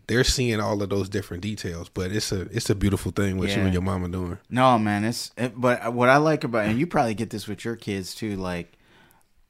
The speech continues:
Speaker 2: like, it's so funny to hear my nephews,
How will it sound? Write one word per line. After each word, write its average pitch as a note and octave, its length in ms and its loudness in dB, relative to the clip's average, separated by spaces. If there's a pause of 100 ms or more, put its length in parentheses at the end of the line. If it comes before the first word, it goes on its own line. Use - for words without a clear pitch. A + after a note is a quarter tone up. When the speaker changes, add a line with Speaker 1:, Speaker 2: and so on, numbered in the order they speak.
(400)
Speaker 2:
like, G#2 440 -8
it's A2 200 -6
so A#2+ 340 -2
funny A2+ 460 -4
to F#2 120 -8
hear G2 640 -6 (380)
my F#2+ 200 -6
nephews, F#2 1160 -6